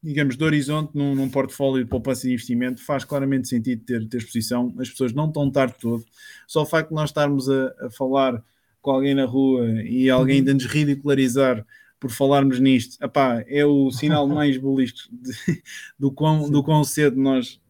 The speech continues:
Speaker 1: nós, nós estamos. Epá, e mais uma vez isso é sempre uma questão psicológica, porque as pessoas estão ancoradas com aquilo que o preço fez antes, não é? Hum, e a verdade é que se estivermos sempre a olhar para o preço,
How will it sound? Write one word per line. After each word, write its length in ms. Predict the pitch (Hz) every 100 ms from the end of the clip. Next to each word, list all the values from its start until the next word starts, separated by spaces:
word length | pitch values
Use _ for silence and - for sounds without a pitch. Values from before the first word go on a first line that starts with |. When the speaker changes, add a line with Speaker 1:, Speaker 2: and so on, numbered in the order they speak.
| 139
Speaker 1:
nós, 360 | 131 120 110 123 127
nós 180 | 123
estamos. 320 | - 123 120 - _ _ _ _ _ _ -
Epá, 340 | 151 233 127
e 420 | 117 123 127 123 135
mais 180 | 147
uma 60 | 156
vez 120 | 165
isso 100 | 160
é 20 | 170
sempre 180 | 170
uma 120 | 175 165
questão 200 | - 160
psicológica, 640 | - 160 185 131 117 117
porque 220 | 117 143
as 40 |
pessoas 220 | - 156 147
estão 160 | 156
ancoradas 560 | 156 147 143 151 151 -
com 80 | 143
aquilo 180 | 143
que 80 | 139
o 40 | 127
preço 320 | 139 139 -
fez 280 | 139 123 113
antes, 300 | 107 101 113
não 120 | 113
é? 120 | 120 - - - _ _ 127
Hum, 600 | 120 120 120 120 120 - -
e 140 | 147
a 20 | 147
verdade 280 | 156 160
é 40 | 165
que 60 |
se 60 | 175
estivermos 220 | 170 160
sempre 200 | 170 165
a 40 | 165
olhar 180 | 165
para 160 | 156 156
o 60 | 147
preço, 520 | 151 160 156 -